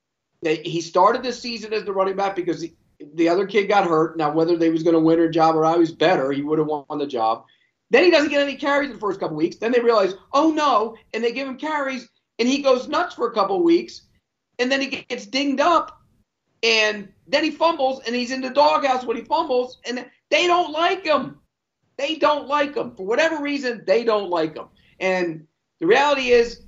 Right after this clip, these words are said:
is the kid works his butt off. He's made himself into a good player. It's unfair to him. And they should never have put him back in the game at the end of the game Sunday. That was ridiculous. He shouldn't have gone back in. He should have said, "No,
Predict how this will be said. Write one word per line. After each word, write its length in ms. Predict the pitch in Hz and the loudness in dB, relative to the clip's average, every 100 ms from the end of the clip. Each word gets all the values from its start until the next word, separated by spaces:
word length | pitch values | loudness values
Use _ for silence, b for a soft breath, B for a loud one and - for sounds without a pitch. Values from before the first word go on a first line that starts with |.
| - | -6
is 120 | 175 160 | -4 -2
the 80 | |
kid 360 | 160 214 202 147 | 0 0 0 0
works 260 | 165 254 302 | 2 2 -2
his 100 | 247 | -6
butt 240 | 226 202 | 0 2
off. 160 | 196 196 | 0 -2
He's 120 | 165 | -6
made 200 | 202 285 | -2 -2
himself 340 | 285 - 247 | -2 -6 -6
into 200 | 240 208 196 | -4 -2 -2
a 40 | |
good 300 | 165 185 185 | 0 -2 -2
player. 520 | 180 165 165 165 - 196 | -2 0 0 -2 -4 0
It's 220 | 185 - | 0 0
unfair 800 | 214 233 220 - - 196 202 196 | 0 2 0 -6 0 2 4 2
to 120 | 190 165 | -4 -6
him. 420 | 180 165 135 - b - | -4 -4 -6 -16 b -8
And 180 | 160 160 | -4 -2
they 240 | 147 147 - | -2 -6 -4
should 320 | 330 320 233 | -2 -2 -2
never 600 | 226 247 349 349 277 175 | -4 0 2 4 2 0
have 100 | - | -2
put 140 | 170 151 | -2 -2
him 80 | |
back 260 | 143 135 131 | -2 -6 -6
in 80 | 131 | -4
the 80 | 127 | -2
game 280 | 127 123 120 | -2 -4 -6
at 80 | |
the 120 | 117 123 | -6 -6
end 140 | 120 | -4
of 60 | 117 | -4
the 60 | |
game 340 | 120 107 92 _ _ _ _ _ | -4 -6 -8 _ _ _ _ _
Sunday. 400 | - 127 120 110 | 0 2 2 0
That 100 | 170 | 0
was 100 | 208 | 2
ridiculous. 520 | 185 - 240 233 240 - | 0 0 0 2 0 2
He 80 | |
shouldn't 280 | 285 - 311 | 0 2 0
have 80 | 240 | 4
gone 220 | 226 196 | 4 4
back 240 | 190 180 180 | 2 0 0
in. 80 | 160 | -2
He 60 | |
should 160 | 160 196 | -4 -6
have 60 | |
said, 220 | 185 180 180 | -4 -4 2
"No, 380 | 240 262 269 | 2 2 0